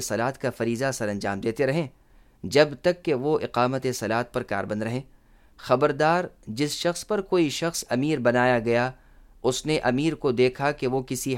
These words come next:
حد تک اللہ کی نافرمانی کا مرتکب ہوتا ہے، تو وہ اس کی نافرمانی کرنے کو کراہت سے دیکھے، لیکن اپنا ہاتھ اس کی اطاعت سے نہ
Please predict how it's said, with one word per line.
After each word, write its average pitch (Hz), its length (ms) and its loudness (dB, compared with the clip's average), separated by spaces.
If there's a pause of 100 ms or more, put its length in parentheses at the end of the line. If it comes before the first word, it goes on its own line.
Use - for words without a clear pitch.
حد - 200 -4
تک 151 220 -4
اللہ 123 360 2
کی 120 100 -2
نافرمانی 113 560 0
کا 123 140 -2
مرتکب 107 440 -6
ہوتا 120 280 2
ہے، 139 100 -4 (600)
تو 175 120 4
وہ 220 100 4
اس 226 100 -2
کی 190 100 0
نافرمانی 143 540 2
کرنے 131 300 0
کو 156 200 -2
کراہت 117 500 2
سے 120 100 -4
دیکھے، 123 360 -2 (520)
لیکن 123 280 2
اپنا 143 280 0
ہاتھ 135 360 0
اس 143 120 -8
کی 127 180 -2
اطاعت 110 400 0
سے 95 120 -6
نہ 101 80 -4